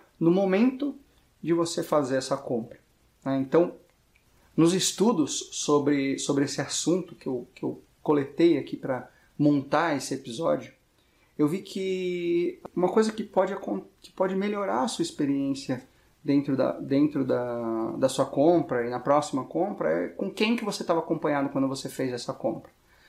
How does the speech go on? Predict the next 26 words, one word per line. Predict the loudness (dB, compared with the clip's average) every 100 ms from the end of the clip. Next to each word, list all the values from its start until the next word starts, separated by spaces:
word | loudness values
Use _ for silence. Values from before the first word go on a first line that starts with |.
| _
Então, | -2 -2
se |
você | -2 -6 -2
tá | -2
sozinho | 2 2 2 -2 -8 -10 -14 _ _ 0
ou | 2 2
se | 0
você | -2 -2 -2
tá | 0
acompanhado | 0 2 2 4 4 4 0
com | 0 0 2
alguém, | 2 2 2 2 -4 _ _ _ 2
e | 6
aí | 6
dependendo | 4 2 4 6 4 2 -2
do | -8 -4 -4
grau | 2 2 4 2
de | 0 -6 -6 -10 _ _ -8
afinidade | -4 4 6 6 4 2 -2
que | -10
você | -12 -12
tem, | -8 -4 -4 -6 -10 _
né, | -8 -4 -4 -6
e | -8
claro, | 0 2 2 0
o | -2